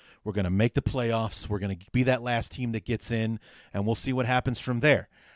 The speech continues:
Can't confidently say that. You can optimistically say that, but can you confidently say that? I can't.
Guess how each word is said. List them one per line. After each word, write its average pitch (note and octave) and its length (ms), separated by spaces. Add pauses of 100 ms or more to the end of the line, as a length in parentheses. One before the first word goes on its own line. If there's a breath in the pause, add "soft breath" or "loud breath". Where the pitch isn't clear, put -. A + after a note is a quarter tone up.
(380 soft breath)
Can't - 300
confidently A#2 680
say - 300
that. - 240 (440 soft breath)
You C3 160
can B2+ 220
optimistically B2 840
say F#2+ 260
that, F2+ 360 (260)
but A#2 140
can C3 220
you A#2+ 100
confidently C3+ 640
say F#2 240
that? F2 220 (920)
I C3 140
can't. - 440